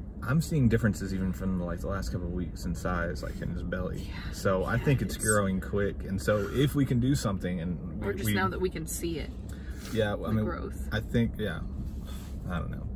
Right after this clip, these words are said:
Speaker 1: We're gonna get something that hopefully will slow the growth of this. That's the
Speaker 2: Mm-hmm.
Speaker 1: idea.
Speaker 2: And help him just have a better quality of life in the meantime.
Speaker 1: Yeah, and then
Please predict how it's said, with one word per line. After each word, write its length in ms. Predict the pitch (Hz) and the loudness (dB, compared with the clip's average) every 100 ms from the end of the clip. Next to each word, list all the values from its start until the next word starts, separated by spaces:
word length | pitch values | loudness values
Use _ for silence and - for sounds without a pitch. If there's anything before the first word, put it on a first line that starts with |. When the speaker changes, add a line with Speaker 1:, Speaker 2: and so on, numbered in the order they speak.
| - - - - | -6 -6 -6 0
Speaker 1:
We're 160 | 113 123 | 4 6
gonna 80 | |
get 140 | 123 117 | 4 4
something 320 | 120 110 107 | 4 6 6
that 100 | 95 | 4
hopefully 340 | - 104 110 | 2 0 2
will 140 | 101 92 | 2 0
slow 320 | - 104 101 | -2 2 2
the 80 | 101 | 2
growth 260 | 107 107 | 2 0
of 120 | 110 110 | 0 0
this. 500 | 110 - - - - - - | 0 -2 -6 -8 -8 -8 -6
That's 260 | 113 - | -6 -2
the 60 | 92 | 0
Speaker 2:
Mm-hmm. 60 | 90 | 0
Speaker 1:
idea. 420 | 92 92 101 120 - - - | 0 0 0 -2 -4 -6 -4
Speaker 2:
And 120 | 202 | -2
help 220 | 190 - | -4 -4
him 300 | 185 175 - - - - - | -4 -6 -6 -8 -8 -8 -6
just 300 | 190 - - | -6 -6 -6
have 160 | - | -6
a 60 | 156 | -6
better 240 | - - | -6 -8
quality 420 | - - 196 180 190 | -8 -6 -6 -4 -4
of 100 | - | -4
life 200 | 302 247 196 | -6 -6 -6
in 80 | |
the 60 | 180 | -6
meantime. 500 | - - - - - | -6 -6 -6 -6 -4
Speaker 1:
Yeah, 260 | 98 110 101 - | -2 -2 -2 -2
and 160 | 104 104 | 2 2
then 540 | 104 101 98 92 | 2 2 2 2